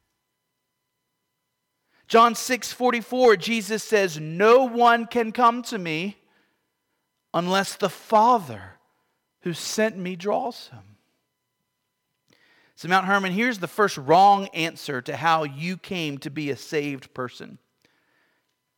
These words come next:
"I did it." No. That will not stand up to the light of Scripture. But then there's another wrong answer,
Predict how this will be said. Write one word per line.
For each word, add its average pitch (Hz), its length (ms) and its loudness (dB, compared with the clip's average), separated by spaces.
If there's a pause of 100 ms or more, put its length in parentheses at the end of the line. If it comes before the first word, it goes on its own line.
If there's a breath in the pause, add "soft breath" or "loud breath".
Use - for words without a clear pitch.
(140)
"I 151 160 4
did 117 220 -8
it." - 240 -16 (1600)
No. 151 260 -14 (1400)
That - 120 -20
will 147 120 -8
not 165 180 -2
stand 165 440 -8
up - 240 -2
to 147 80 -18
the 139 100 -6
light 120 200 -6
of 120 100 -14
Scripture. - 460 -18 (1500 soft breath)
But - 80 -8
then 269 100 -2
there's 277 160 -2
another 233 360 2
wrong 110 260 -2
answer, - 380 -12